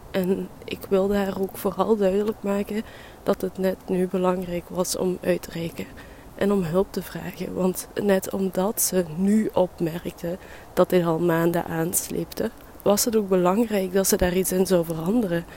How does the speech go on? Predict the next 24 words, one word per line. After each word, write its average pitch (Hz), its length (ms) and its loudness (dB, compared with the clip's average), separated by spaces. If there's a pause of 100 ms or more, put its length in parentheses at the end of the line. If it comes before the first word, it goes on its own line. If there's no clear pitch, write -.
(260)
En 214 160 4
als 208 120 2
ze 208 60 4
nu 220 140 4
tot - 160 -4
dat - 180 0
inzicht 220 480 4
was 180 220 0
gekomen, 202 580 4 (680)
was 196 360 4
daar 190 200 4
al 185 200 6
gewoon 196 320 4
de - 80 2
eerste - 340 0
stap - 360 4
in. 190 220 2
Dus 180 220 2
ze 185 140 4
was 214 280 4
al 226 80 8
aan 196 80 2
het 190 200 -2
wandelen. 175 520 0